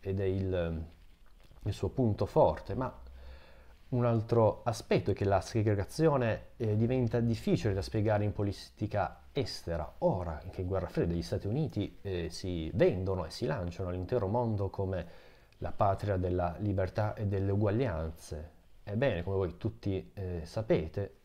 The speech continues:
immaginate, è difficile per questo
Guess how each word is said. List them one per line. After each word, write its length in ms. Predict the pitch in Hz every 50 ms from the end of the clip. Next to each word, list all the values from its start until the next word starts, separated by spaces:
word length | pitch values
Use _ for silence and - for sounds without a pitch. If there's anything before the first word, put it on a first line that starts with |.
| - - -
immaginate, 760 | 85 85 82 82 85 101 123 135 101 - - - 98 90 -
è 100 | - 120
difficile 640 | 104 104 95 - - 202 185 - - 110 101 90 85 - - - - - - - - - - _ -
per 160 | - 98 90 -
questo 600 | 110 104 92 - - - 101 95 - - -